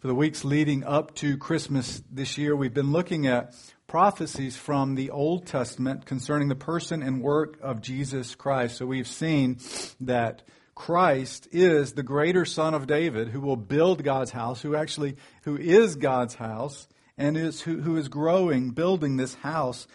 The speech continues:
with the people of God. He will sit on the throne of his eternal kingdom. And last week, Tracy led us to consider Christ as the great warrior who will crush all of his enemies.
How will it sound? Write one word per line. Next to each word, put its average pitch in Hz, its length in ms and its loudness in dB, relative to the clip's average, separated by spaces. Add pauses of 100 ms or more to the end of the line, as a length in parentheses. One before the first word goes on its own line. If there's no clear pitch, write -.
(520)
with 131 180 -6
the 120 60 -8
people 131 380 -6
of 117 100 -6
God. 131 320 -2
He 139 120 -6
will 139 160 0
sit 156 460 0
on 147 240 0
the 135 100 0
throne 139 540 2
of 120 400 -2 (760)
his 117 180 -6
eternal 117 460 -4
kingdom. 95 520 -6 (560)
And 113 100 -4
last 127 300 0
week, 127 160 -4
Tracy 135 400 -4
led 131 240 2
us 127 160 0
to 143 140 -8
consider 135 600 0 (200)
Christ 160 720 2 (420)
as 143 260 2
the 147 100 -2
great 156 360 0
warrior 139 680 0
who 160 260 0
will 151 460 2
crush - 520 0 (180)
all 220 300 6
of 170 160 2
his 127 160 -4
enemies. 98 560 -8